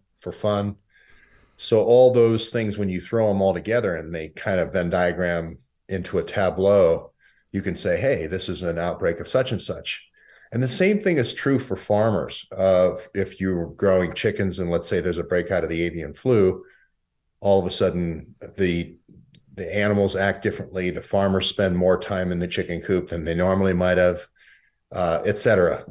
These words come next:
The farmer brings in the vet, the vet's car is there where the vet's car normally never is there. So, so if you really think all these scenarios through, like Huff has, it, it really makes sense that the balloon is looking for something that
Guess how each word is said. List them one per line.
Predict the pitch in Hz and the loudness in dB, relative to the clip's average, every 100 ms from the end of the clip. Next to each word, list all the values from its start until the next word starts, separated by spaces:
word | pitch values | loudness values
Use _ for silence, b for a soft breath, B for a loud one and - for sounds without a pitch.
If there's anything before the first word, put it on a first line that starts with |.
| 87 | -12
The | 85 98 | -8 -6
farmer | - 98 92 92 90 85 | -2 0 2 2 2 0
brings | 104 95 92 | 0 2 0
in | 92 | -2
the | 92 | 0
vet, | 82 92 92 87 92 | 2 2 2 0 -6
the | 85 | -4
vet's | 92 - - | -2 -4 -10
car | - 104 92 92 87 | -2 2 4 4 2
is | 87 - | -2 -4
there | 87 90 87 87 87 - _ _ _ | -2 2 2 0 -4 -12 _ _ _
where | 90 85 | -6 -6
the | 82 | -2
vet's | 87 - | -2 -2
car | - 101 | 0 0
normally | 87 87 87 82 82 | 2 -2 -4 -6 -4
never | 82 90 90 | -2 -2 0
is | 87 82 | -2 -2
there. | 92 85 87 - _ _ _ _ _ _ _ | 0 0 0 -6 _ _ _ _ _ _ _
So, | - - | -10 -10
so | - 143 127 120 117 - _ _ _ | -2 4 6 6 2 -6 _ _ _
if | 117 117 | -14 -6
you | 131 | 0
really | 143 175 | 4 4
think | - 147 123 | 4 0 2
all | 127 | 2
these | 110 - | 2 -4
scenarios | 113 110 110 98 - | -4 -2 0 -2 -6
through, | - 131 123 92 87 85 | -8 -4 -2 -2 -6 -6
like | 95 - | -8 -6
Huff | - 120 120 | -2 -2 -2
has, | 92 80 82 78 - - _ | -4 -4 -4 -6 -12 -16 _
it, | 95 87 - | -4 -4 -2
it | 101 | 0
really | 123 120 | 4 4
makes | 101 92 - | 2 -2 -2
sense | 107 104 | -2 -2
that | 95 | -8
the | - | -10
balloon | 92 98 101 92 | -4 0 0 0
is | 82 - | -4 -2
looking | 107 117 120 | -2 0 0
for | 101 | 0
something | 95 107 92 - 92 85 | -2 -2 -2 -2 -4 -4
that | 85 82 | -4 -4